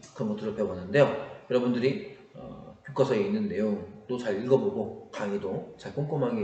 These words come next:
읽어가지고, 어, 잘 이해하고, 어,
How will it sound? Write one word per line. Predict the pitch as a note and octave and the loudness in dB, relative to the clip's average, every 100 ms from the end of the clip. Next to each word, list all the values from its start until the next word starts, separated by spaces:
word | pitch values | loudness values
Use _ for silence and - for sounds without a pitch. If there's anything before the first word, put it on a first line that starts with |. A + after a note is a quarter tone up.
| G2+ | 2
읽어가지고, | B2 A2 F#2+ G#2+ B2 - - - - - | 4 4 2 0 2 0 -6 -16 -20 -18
어, | F#2 F2 - _ _ _ _ _ _ _ _ _ - | -14 -14 -16 _ _ _ _ _ _ _ _ _ -8
잘 | - - - - - _ _ | -4 -4 -6 -14 -20 _ _
이해하고, | A#2+ A#2+ A2 A2 G#2+ F3+ A#3+ - - - - _ _ _ _ _ _ _ | -2 0 2 2 6 6 6 -2 -8 -14 -20 _ _ _ _ _ _ _
어, | - - - - - - | -16 -14 -16 -18 -20 -20